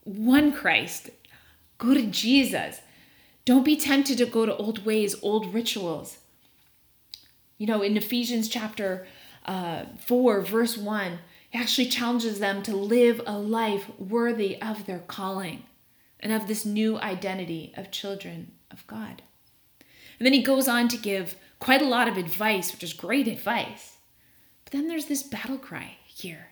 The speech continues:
that he closes with, because I think he realizes it's not all that easy. This is hard, and there's an enemy. And he gives them the charge to stand and to put on the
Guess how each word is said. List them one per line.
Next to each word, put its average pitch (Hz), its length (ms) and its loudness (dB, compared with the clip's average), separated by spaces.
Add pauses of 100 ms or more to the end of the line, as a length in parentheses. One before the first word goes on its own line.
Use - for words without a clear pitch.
that 202 100 -10
he 202 80 -4
closes 214 560 -6
with, - 140 -12 (480)
because 254 240 0
I 247 100 2
think 277 300 0
he 240 120 -2
realizes 214 880 -2 (800)
it's 262 240 -2
not 269 440 4
all 214 240 0
that 214 340 -6
easy. 196 540 0 (960)
This 269 220 0
is 220 240 -2
hard, 254 440 2
and 214 140 0
there's 233 200 4
an 196 120 -4 (100)
enemy. 226 600 0 (1400)
And 190 100 0
he 233 80 4
gives 254 300 0
them 240 160 0
the 214 80 0
charge 214 640 -4
to 196 100 -10
stand 185 720 -10 (1400)
and 214 160 -4
to - 60 -10
put 226 340 -8
on 175 280 -12
the 185 100 -12